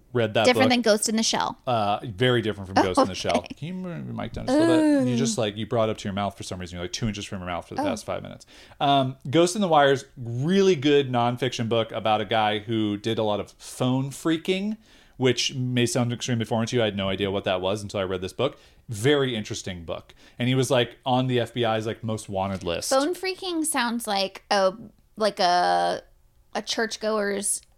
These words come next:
Speaker 2: uh, term for, like, phone sex.
Speaker 1: Sure. Yeah, yeah, yeah,
Speaker 2: Like,
Speaker 1: yeah.
Speaker 2: we're doing a lot of phone
Speaker 1: A lot of
Speaker 2: freaking.
Speaker 1: phone freaking.
Speaker 2: I don't know about those two. They're doing a lot of phone freaking.
Speaker 1: If you, for some reason, read that book, you will probably like this movie. They're, like, very similar in feel.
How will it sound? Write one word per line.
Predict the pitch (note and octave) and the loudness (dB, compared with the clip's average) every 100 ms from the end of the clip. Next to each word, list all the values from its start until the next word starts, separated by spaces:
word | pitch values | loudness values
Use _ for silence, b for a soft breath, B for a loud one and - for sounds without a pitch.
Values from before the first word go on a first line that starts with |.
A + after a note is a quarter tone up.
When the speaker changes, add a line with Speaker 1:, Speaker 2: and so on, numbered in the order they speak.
| - | -8
Speaker 2:
uh, | A3 G3+ G3+ | -2 0 0
term | - G3 G#3 | -2 -2 -2
for, | G#3+ G#3+ | -2 0
like, | - - | 0 -2
phone | - - | -4 -4
sex. | - - - - | -8 -10 -10 -6
Speaker 1:
Sure. | - F#3+ G2+ A2+ | 0 0 0 0
Yeah, | E3 | 2
yeah, | A#2 G#2 | 2 2
yeah, | F#2 F2 | -2 -2
Speaker 2:
Like, | D#3 | 0
Speaker 1:
yeah. | B3+ | 0
Speaker 2:
we're | |
doing | C4 A3+ | 0 -2
a | |
lot | G#3+ G#3+ | -2 -6
of | A3+ - | -6 -16
phone | - - A3 A#3+ | -16 -4 0 0
Speaker 1:
A | A#3+ | 0
lot | - B2+ | 2 4
of | B2+ | 4
Speaker 2:
freaking. | E4 | 4
Speaker 1:
phone | - D#3 | 4 4
freaking. | C3+ - C3+ C3+ | -2 -2 -2 0
Speaker 2:
I | E3 | 0
don't | G#3+ | 0
know | C4+ D4+ | 2 4
about | C4 A#3+ | 4 4
those | B3 A#3+ | 0 0
two. | A3+ | -2
They're | G3 | 0
doing | G#3 | 0
a | G#3+ | 2
lot | G3+ | 2
of | |
phone | D4+ C#4+ | 2 0
freaking. | B3+ A#3 A3+ A#3+ G#3 | 2 0 0 0 0
Speaker 1:
If | - | 2
you, | F3+ | 0
for | C#3+ E3+ | 0 0
some | G#3 G3+ | 2 4
reason, | G3 F3 D3 | 2 0 2
read | C#3 C3+ | 2 4
that | B2+ A#2 | 2 4
book, | C#3 - | 0 0
you | D3 D3 | 2 4
will | D3 | 4
probably | D3 B2+ | 4 4
like | B2 A#2 | 2 0
this | A2+ | -2
movie. | A#2 A2 A#2+ | -2 0 2
They're, | A#2+ A#2 | 2 2
like, | A2 | 0
very | G#2+ B2 A#2+ | 0 2 2
similar | - A#2+ A2+ G#2 | 0 -2 -2 -4
in | G#2 | -8
feel. | G2 - A2 E2+ E2+ G2 | -12 -12 -8 -6 -8 -10